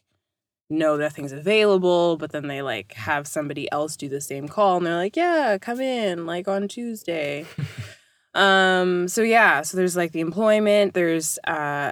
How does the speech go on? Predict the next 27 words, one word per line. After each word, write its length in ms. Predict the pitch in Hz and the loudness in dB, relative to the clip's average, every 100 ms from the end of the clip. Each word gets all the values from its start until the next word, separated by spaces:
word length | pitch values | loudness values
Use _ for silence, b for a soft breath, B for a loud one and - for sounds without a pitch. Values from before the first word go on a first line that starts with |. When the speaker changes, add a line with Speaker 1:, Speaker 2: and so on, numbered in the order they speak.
| - | 0
Speaker 1:
oh 60 | |
yeah, 240 | 202 170 147 | 2 2 2
there's 200 | 156 151 - | 0 -2 -4
within 440 | 170 165 180 185 | -4 0 0 2
job 280 | 190 180 180 | 2 2 2
interviews, 920 | 185 190 196 196 196 196 208 208 - - | -2 -2 -4 -2 -2 -2 -4 -8 -12 -10
um, 400 | 165 151 151 151 | -8 -6 -6 -8
'cause 240 | - 151 | -12 -10
now 360 | 156 151 156 160 | -6 -2 -2 -2
Speaker 2:
Yeah. 80 | - | -6
Speaker 1:
the 100 | 165 | -6
job 320 | 151 143 151 | -2 -2 -2
interview 360 | 165 170 160 160 | -6 -6 -6 -4
process 540 | 165 160 165 165 165 | -2 -2 -2 -4 -4
can 240 | - 185 | -4 -4
be 280 | 156 147 147 | -2 -4 -6
from, 260 | 160 165 147 | -6 -6 -6
like, 240 | 127 127 _ - | -6 -10 _ -6
resume 720 | 160 147 151 147 147 147 147 143 | -6 -4 -4 -2 -2 -4 -6 -8
to 420 | 135 123 123 127 b b b _ _ | -6 -4 -6 -8 b b b _ _
phone 300 | 175 165 160 | 0 2 2
interview 640 | 156 156 165 151 156 151 | -2 -2 -4 -4 -2 -2
before 280 | 139 139 143 | -2 -4 -4
you 120 | 147 | -2
even 240 | 156 151 147 | -4 -4 -4
make 240 | 143 151 | -4 -2
it 260 | 170 - | -4 -4